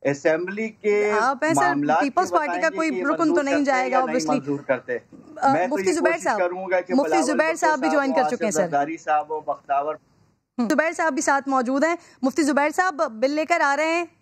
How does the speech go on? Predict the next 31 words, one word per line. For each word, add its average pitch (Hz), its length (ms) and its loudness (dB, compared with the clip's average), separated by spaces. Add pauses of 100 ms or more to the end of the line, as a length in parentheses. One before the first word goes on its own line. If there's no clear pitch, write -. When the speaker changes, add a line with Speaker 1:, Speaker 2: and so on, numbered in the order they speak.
Speaker 2:
आ - 40 0
रहे 302 120 0
हैं, 339 160 0
अ, - 280 -4 (460)
आपके 233 220 0
सामने 277 280 2
गुफ्तगू, 247 240 -8
सर, 330 160 -2
जरा 302 220 2
reaction 285 380 -2
दीजिएगा 311 400 2
अपना। 285 380 0 (340)
ये 277 120 2
कह 311 180 0
रहे 330 120 -4
हैं 349 120 -6
कि 370 100 -4
दीन 320 180 -2
इस-, 349 180 0
कि 370 200 -6
दीन 320 200 -2
इस्लाम 320 380 0
में 370 120 -2
है 320 260 2
ये 277 300 0
और 269 180 2
वो 285 160 -2
अपने 320 260 0
इस्लाम 320 460 0
की, 370 300 -2
अ, 269 460 2